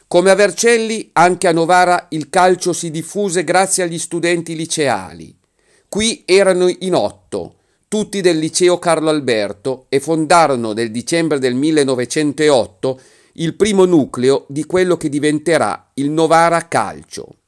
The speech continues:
Maglia azzurra e scudetto crociato sul petto.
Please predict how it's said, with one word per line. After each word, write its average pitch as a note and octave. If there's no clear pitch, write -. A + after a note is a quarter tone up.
Maglia F#3
azzurra C3+
e E3
scudetto F3+
crociato F3+
sul F3
petto. G2